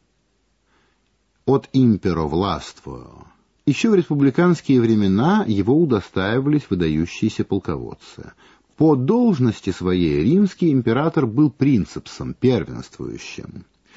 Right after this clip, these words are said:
Василевс Наименование императора по-гречески, императора византийского, означает просто «царь». Но есть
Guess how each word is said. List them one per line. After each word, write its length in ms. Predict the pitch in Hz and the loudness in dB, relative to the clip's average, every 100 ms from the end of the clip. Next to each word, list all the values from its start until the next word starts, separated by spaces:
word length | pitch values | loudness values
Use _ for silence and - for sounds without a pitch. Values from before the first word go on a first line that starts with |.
| - - - | -20 -20 -10
Василевс 960 | 82 123 190 - 202 135 147 - - - - _ _ _ _ - | -2 0 2 2 4 4 2 -2 -10 -16 -20 _ _ _ _ -4
Наименование 960 | 90 92 90 92 92 120 123 113 98 87 | -2 0 2 0 0 0 0 0 2 0
императора 840 | 87 90 104 101 90 82 78 76 - _ - | -2 -2 -2 -4 -6 -6 -6 -8 -12 _ -2
по-гречески, 880 | 135 101 87 78 67 - - - 135 | 0 0 0 -2 -4 -10 -14 -6 -2
императора 520 | 110 92 87 85 82 | -2 -2 -4 -4 -4
византийского, 840 | 80 82 78 82 85 - 165 180 | -2 -2 -4 -6 -6 -6 -4 -4
означает 680 | 147 104 113 - 160 202 - | -4 -2 -2 0 0 0 -2
просто 400 | - 85 - 131 | -4 -4 -4 -6
«царь». 360 | - - - - _ _ _ _ _ _ _ _ - - _ _ - | -6 -12 -12 -18 _ _ _ _ _ _ _ _ -20 -20 _ _ -2
Но 160 | 113 151 | 0 2
есть 580 | 175 269 - - - | 4 4 2 -8 -20